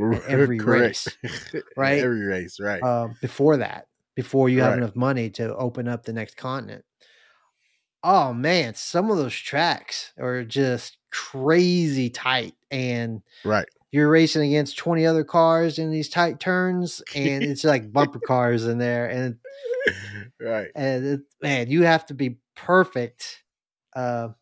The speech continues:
Speaker 1: in a lot of these races to get that first, that first place trophy. So it's like, oh, I, I, I spent, I must have tried one this morning, like, twenty times.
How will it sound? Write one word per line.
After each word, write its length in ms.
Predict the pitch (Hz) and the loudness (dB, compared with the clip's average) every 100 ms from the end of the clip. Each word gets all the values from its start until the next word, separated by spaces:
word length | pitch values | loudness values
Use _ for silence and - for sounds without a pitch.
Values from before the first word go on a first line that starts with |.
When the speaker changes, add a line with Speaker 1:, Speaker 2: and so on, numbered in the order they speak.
| _ | _
Speaker 1:
in 140 | 135 127 | -8 -4
a 80 | |
lot 200 | 127 143 156 | 2 4 4
of 40 | |
these 140 | 127 | 2
races 440 | 123 117 113 113 - | 0 -2 -4 -10 -12
to 100 | 120 | -10
get 200 | 107 120 | -10 -8
that 220 | 120 - | -8 -8
first, 340 | - 120 - - | -8 -8 -10 -12
that 240 | - 120 - | -12 -12 -8
first 220 | 127 - | -10 -6
place 220 | 120 110 | -8 -8
trophy. 400 | - 123 117 107 | -6 -4 -4 -8
So 180 | - 117 | -10 -10
it's 160 | 110 | -10
like, 160 | 113 110 | -14 -16
oh, 240 | 127 120 107 | -12 -12 -14
I, 180 | - 147 - | -12 -14 -8
I, 160 | 143 160 | -4 -4
I 140 | 139 160 | 0 -2
spent, 420 | - - 120 104 _ _ _ _ _ _ _ _ _ _ _ - | -2 -6 -10 -10 _ _ _ _ _ _ _ _ _ _ _ -4
I 60 | |
must 200 | 147 143 | -2 -2
have 80 | 117 | -2
tried 280 | - 120 117 | -2 0 0
one 240 | 113 117 | -4 -4
this 180 | 117 - | -6 -8
morning, 300 | 117 117 113 | -8 -6 -8
like, 160 | 107 101 _ | -10 -14 _
twenty 260 | _ 120 113 | _ -18 -16
times. 500 | 101 110 107 98 - | -16 -16 -18 -20 -20